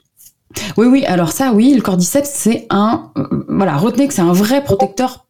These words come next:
pulmonaire. Il y a des études qui ont été faites sur, euh, voilà, plus de cent vingt personnes qui étaient atteintes d'asthme, euh, asthme persistant, euh, asthme, mm, voilà, modéré à sévère même, hein, euh, et, euh, et, euh, en fait, ces études ont montré que la prise de cordyceps pendant trois mois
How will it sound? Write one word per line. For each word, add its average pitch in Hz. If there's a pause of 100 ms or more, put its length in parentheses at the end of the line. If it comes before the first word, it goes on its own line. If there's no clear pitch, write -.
pulmonaire. 214 (580)
Il 190
y -
a 175
des 165
études 240
qui -
ont 175
été 165
faites 214
sur, 185
euh, -
voilà, -
plus -
de -
cent 208
vingt 185
personnes 202
qui -
étaient 156
atteintes 170
d'asthme, 147
euh, 123
asthme -
persistant, 190 (320)
euh, -
asthme, 147
mm, 143
voilà, 135
modéré 185
à 131
sévère 185
même, 170
hein, 143
euh, -
et, 208
euh, 156
et, 160
euh, 151
en 147
fait, 214
ces 156
études 147
ont 180
montré 165
que 196
la 151
prise 151
de 151
cordyceps 147
pendant 101
trois -
mois 196